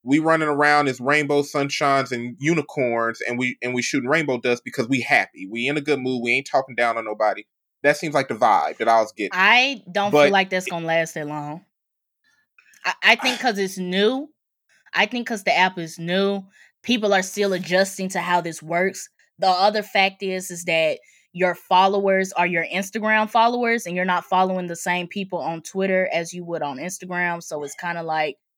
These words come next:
Speaker 2: you're dealing with two different environments. But I feel like if everybody starts using Threads and we start using this the way we use Twitter and we start getting active, it's,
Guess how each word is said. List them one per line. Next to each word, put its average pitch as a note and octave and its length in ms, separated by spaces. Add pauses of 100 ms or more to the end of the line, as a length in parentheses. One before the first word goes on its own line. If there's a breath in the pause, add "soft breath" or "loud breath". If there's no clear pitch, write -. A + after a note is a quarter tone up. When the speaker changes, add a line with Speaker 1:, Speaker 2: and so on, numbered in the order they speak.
(220)
Speaker 2:
you're F3+ 160
dealing F3+ 380
with E3+ 160
two G3 200
different E3+ 500
environments. D#3 880 (600 soft breath)
But F#3 100
I G3 80
feel A#3 240
like G3 160
if D#3+ 100
everybody G#3 460
starts G3 380
using F#3+ 400
Threads F#3+ 520
and D3+ 80
we E3+ 120
start F#3 360
using F#3 380
this F3+ 160
the E3 100
way E3 180
we E3+ 100
use D#3+ 240
Twitter G#3+ 500 (320 soft breath)
and E3 100
we F3 60
start E3+ 380
getting E3 280
active, F#3 560 (520)
it's, B3+ 340